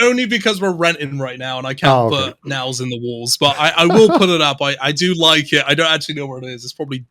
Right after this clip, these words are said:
Speaker 1: like, covered in dust.
Speaker 2: <laughs>
Speaker 1: Um, so you do. It's really cool, actually. It's, it really feels like you've achieved something. 'Cause I wasn't sure how I was gonna feel when I got it. I was, I wasn't sure if it was just gonna be like, "Oh, yeah."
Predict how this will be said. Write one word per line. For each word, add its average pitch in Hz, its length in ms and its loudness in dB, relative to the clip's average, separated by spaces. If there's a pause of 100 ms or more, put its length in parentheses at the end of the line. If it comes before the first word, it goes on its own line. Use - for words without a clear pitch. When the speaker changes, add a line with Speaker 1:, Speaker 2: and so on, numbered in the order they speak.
(120)
Speaker 1:
like, 131 140 -16 (160)
covered 131 200 -8
in 120 140 -16
dust. 117 440 -8 (320)
Speaker 2:
<laughs> - 340 0
Speaker 1:
Um, 135 500 -4 (440)
so - 240 -4
you 220 180 0
do. 247 220 -2
It's - 200 -6
really 277 200 -6
cool, 262 320 -6
actually. 123 420 -6
It's, 127 260 -8
it 170 200 0 (120)
really 240 300 -4
feels 202 480 -4
like 131 480 -6
you've 151 240 -8
achieved 147 380 -4
something. 113 520 -8 (260)
'Cause - 220 -4
I 175 120 2
wasn't 233 280 -2
sure 180 240 -2
how 156 260 -4
I 143 160 -6
was 143 160 -4
gonna 127 200 -8
feel 139 260 -6
when 120 120 -10
I 113 80 -12
got 127 220 -8
it. 120 40 -8
I 120 140 -10
was, 139 280 -6
I 151 40 -4
wasn't 180 260 -2
sure 170 160 -2
if 165 80 -4
it 160 80 -4
was 143 120 -8
just 139 160 -6
gonna 151 120 -4
be 139 80 -6
like, 139 140 -6
"Oh, 160 100 -4
yeah." 135 320 -6